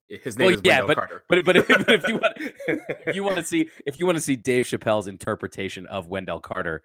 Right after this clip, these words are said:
Speaker 2: from, like, fifteen years ago, it is, it is on YouTube for your viewing pleasure. Jason, I'm gonna toss it back to you to kinda give your overall impressions of the game, 'cause we kinda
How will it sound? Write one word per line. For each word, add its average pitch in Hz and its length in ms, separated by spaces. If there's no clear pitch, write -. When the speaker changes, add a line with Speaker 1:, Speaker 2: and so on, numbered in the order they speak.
Speaker 2:
from, 101 180
like, 85 200
fifteen 98 500
years 85 200
ago, 73 340
it 95 140
is, 87 380
it 104 120
is 92 120
on 95 220
YouTube 87 340
for 95 200
your 85 120
viewing 87 300
pleasure. 82 340
Jason, 135 260
I'm 120 120
gonna 175 200
toss 127 320
it 123 140
back 107 240
to - 100
you 90 420
to 85 500
kinda 104 180
give 92 200
your 104 320
overall 113 320
impressions 110 400
of 107 60
the 113 60
game, 117 220
'cause 104 140
we 90 80
kinda 120 320